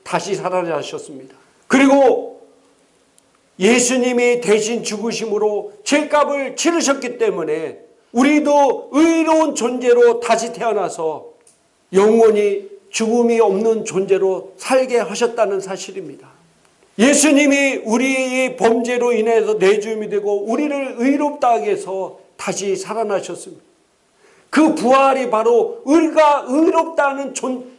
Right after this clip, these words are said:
증거인 것입니다. 그러므로 나는 의로운 존재입니다.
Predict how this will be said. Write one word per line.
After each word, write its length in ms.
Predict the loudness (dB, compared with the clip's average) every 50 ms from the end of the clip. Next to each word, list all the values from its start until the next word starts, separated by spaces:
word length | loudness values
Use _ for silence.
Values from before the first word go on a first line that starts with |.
| _ _ -10
증거인 540 | -4 -2 0 0 2 2 2 2 2 0
것입니다. 640 | 0 0 0 -2 -6 -12 -16 -18 -20 -20 -20 -20 _ _ _ _ _ _ _ _ _ _ _ _ _ _ _ _ _ _ _ _ _ _ _ _ _ _ _ 0
그러므로 460 | 2 4 4 6 4 4 2 2 2
나는 420 | 2 2 2 0 -2 -6 -8 -10 -8
의로운 500 | -4 -4 -2 -2 -4 -4 -4 -6 -6 -6
존재입니다. 640 | -8 -8 -10 -8 -8 -8 -8 -8 -12 -16 -20 -20